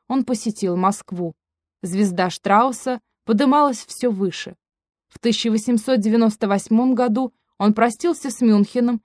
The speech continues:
и принял должность дирижёра Берлинской придворной оперы, одного из лучших театров Европы. Заслуги Штрауса получили официальное признание.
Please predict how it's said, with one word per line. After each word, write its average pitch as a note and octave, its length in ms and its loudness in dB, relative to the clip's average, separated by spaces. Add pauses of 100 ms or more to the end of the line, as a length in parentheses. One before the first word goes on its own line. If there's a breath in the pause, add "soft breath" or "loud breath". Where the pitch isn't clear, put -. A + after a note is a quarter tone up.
(160)
и G#3+ 140 -2
принял C4 400 0
должность G#3+ 520 4
дирижёра G#3 520 2
Берлинской A3 680 2
придворной G3+ 680 0
оперы, F3+ 440 -2 (240)
одного F3+ 420 0
из E3+ 140 -2
лучших B3 380 -2
театров F3+ 540 -2
Европы. F3+ 600 -4 (840)
Заслуги G#3+ 540 -2
Штрауса A#3+ 680 -2
получили A3 500 0
официальное G#3 800 -2
признание. E3+ 720 -4